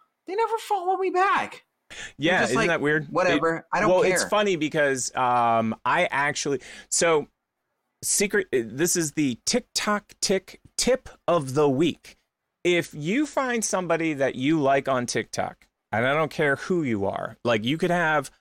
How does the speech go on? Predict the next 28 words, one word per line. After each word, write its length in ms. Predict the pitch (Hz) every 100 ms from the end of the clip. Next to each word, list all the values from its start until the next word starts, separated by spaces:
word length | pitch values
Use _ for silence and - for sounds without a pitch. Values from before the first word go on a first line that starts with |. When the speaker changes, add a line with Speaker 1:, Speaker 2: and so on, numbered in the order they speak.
| _ -
Speaker 2:
a 40 |
million 360 | 123 143 214 214
pieces 240 | 180 175 156
of 100 | 147
content 460 | 147 147 151 143 -
or 220 | 131 127
zero 460 | 107 98 170 165 120
pieces 340 | - 110 104
of 80 | 98
content. 480 | - 98 92 95 92 _ - - -
Speaker 1:
Right. 140 | 120 139
Speaker 2:
The 100 | 240
most 560 | 254 185 185 202 - -
important 520 | 160 - 175 160 151
thing 220 | 156 151
that 140 | 135 113
you 240 | 120 175
can 200 | - 151
do 260 | 123 135 131
for 220 | 131 120 -
any 240 | 160 170
TikToker 720 | - 143 - 127 117 - 120 -
is 200 | 127 110
leave 400 | 110 131 170 165
comments 640 | - 143 131 123 120 - -
that 280 | 113 104
make 360 | 101 113 160 170
sense 600 | - - 107 110 - -